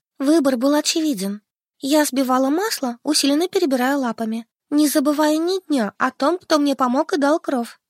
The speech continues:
проговорила я и сама ужаснулась, как будто оправдывалась перед женщиной в том, что не я оказалась на ее месте, там, в тюрьме. Нашу непростую беседу прервала Тринни.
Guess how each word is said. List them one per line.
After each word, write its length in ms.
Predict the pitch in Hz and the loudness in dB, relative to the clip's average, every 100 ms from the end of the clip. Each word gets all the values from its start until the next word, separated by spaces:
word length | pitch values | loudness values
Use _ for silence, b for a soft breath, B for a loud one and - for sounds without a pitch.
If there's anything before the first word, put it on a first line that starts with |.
| _ _ _ _ _ _ | _ _ _ _ _ _
проговорила 600 | 208 202 196 208 208 180 | 0 0 2 2 2 0
я 220 | 175 277 392 | 0 0 -2
и 100 | 247 | -4
сама 340 | 233 220 226 294 | -2 0 -2 -2
ужаснулась, 640 | 254 226 208 - 240 339 - | -2 -2 -2 -2 -2 -2 -2
как 180 | 233 196 | -4 -4
будто 300 | 240 - 247 | -6 -4 -6
оправдывалась 760 | 208 - 190 196 226 269 339 | -6 -4 -2 0 0 0 -2
перед 240 | - 330 226 | -2 -2 0
женщиной 420 | 220 233 226 202 | -2 -2 -4 -6
в 60 | |
том, 200 | - 330 453 _ _ - | 0 0 0 _ _ -8
что 380 | - - 285 285 | -6 -2 0 2
не 260 | 294 330 | 2 0
я 200 | 330 233 | 0 0
оказалась 560 | 175 190 185 208 294 - | -2 -4 -2 -2 -2 -2
на 60 | |
ее 220 | 277 240 269 | -2 0 -2
месте, 480 | 220 175 - 180 - - | -2 -4 -10 -16 -16 -4
там, 260 | 320 190 151 _ | -2 -2 -6 _
в 60 | - | -6
тюрьме. 380 | 311 320 190 - _ _ _ _ _ - | -4 -2 -4 -10 _ _ _ _ _ 0
Нашу 280 | 220 233 | 2 2
непростую 560 | 226 220 214 220 - 208 | 0 0 -2 -4 -4 -4
беседу 400 | 180 190 294 370 | -2 0 0 0
прервала 440 | 359 302 220 196 | 0 0 0 0
Тринни. 520 | 240 233 185 185 185 | -2 -4 -2 -4 -8